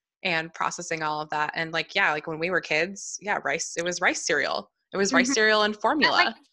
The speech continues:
Speaker 2: three months old, I think. It was crazy.
Speaker 1: Yeah, 'cause
Speaker 2: Yeah.
Speaker 1: science. <laughs>
Speaker 2: Mm-hmm.
Speaker 1: Yeah.
Speaker 2: Well, and the other, like, thing is, I think that allergen research is pretty, like, premature. Like, I didn't go over it in depth on this podcast 'cause I feel like that could be a whole nother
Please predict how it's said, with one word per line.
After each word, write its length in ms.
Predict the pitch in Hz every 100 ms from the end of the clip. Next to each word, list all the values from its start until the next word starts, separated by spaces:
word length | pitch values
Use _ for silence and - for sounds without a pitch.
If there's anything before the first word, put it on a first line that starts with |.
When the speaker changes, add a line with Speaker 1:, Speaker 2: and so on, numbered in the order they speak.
| _
Speaker 2:
three 260 | 254 269 330
months 260 | 339 349 330
old, 260 | 359 262 202
I 120 | 190
think. 260 | 196 185 _ - -
It 60 |
was 120 | 254 -
crazy. 320 | 269 277 208
Speaker 1:
Yeah, 160 | 180 - _ _ _ _ -
'cause 240 | 196 180
Speaker 2:
Yeah. 140 | - -
Speaker 1:
science. 580 | 214 247 117 - - -
<laughs> 60 | - - 855 539 403 - 349 -
Speaker 2:
Mm-hmm. 240 | 240 240 247 269 - - - _ _ _ _ -
Speaker 1:
Yeah. 120 | 165
Speaker 2:
Well, 140 | 339 302
and 200 | 302 311
the 60 | 277
other, 160 | 311 403 359 262
like, 140 | 269 254 -
thing 160 | 311 269
is, 80 | 277
I 100 | -
think 180 | 320 311 -
that 180 | 247 226 - 202 208
allergen 360 | 254 277 370 359
research 460 | 320 320 392 427 - -
is 180 | 277 _
pretty, 360 | 254 233 240 240
like, 200 | 233 - _ _
premature. 600 | 262 247 240 - 226 233
Like, 160 | 214 _ _ _ 247
I 80 |
didn't 220 | 302 294 247
go 180 | 240
over 160 | 226 240
it 140 | 240 -
in 160 | 254
depth 320 | 214 214 - _ -
on 120 | 220 220
this 140 | 208 -
podcast 400 | 202 202 226 226
'cause 120 | 240
I 100 | 214
feel 120 | 196 214
like 180 | 196
that 180 | 202 190
could 100 | 220
be 120 | 196
a 40 | 190
whole 120 | 196
nother 200 | 190 196